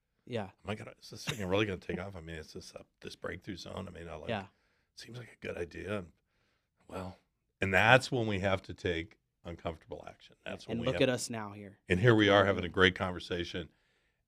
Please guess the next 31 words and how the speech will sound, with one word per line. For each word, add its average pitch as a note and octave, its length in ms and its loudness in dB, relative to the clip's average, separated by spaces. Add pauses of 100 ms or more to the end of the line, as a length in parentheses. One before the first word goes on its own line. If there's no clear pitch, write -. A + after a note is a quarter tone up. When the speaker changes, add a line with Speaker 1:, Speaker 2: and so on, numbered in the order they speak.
(120)
Speaker 2:
It's - 240 2
taking G#2+ 360 4
that F2+ 180 2
uncomfortable D#2+ 580 -10
action. - 280 -20 (140)
Speaker 1:
Yeah. A2 260 -8 (600)
S-, - 160 -16 (160)
so - 160 -6
the D#3 100 10
reality D#3+ 600 12
is, B2+ 480 0
is A#2+ 500 -6 (240)
you D3 320 2
will E3+ 300 12
have C#3+ 280 6
support B2+ 460 -6 (120)
from B2+ 160 -10
people, C3+ 360 -10 (1300)
but C3+ 100 0
you D3 260 8
will E3 160 10
be C3+ 420 4
amazed C3 720 0
at A#2+ 160 -12
the A#2 80 -12
forces B2+ 580 -8
that A2+ 180 -20
come B2+ 240 -8
towards A#2+ 380 -12
you A2 220 -16 (240)
Speaker 2:
Yeah. - 60 -20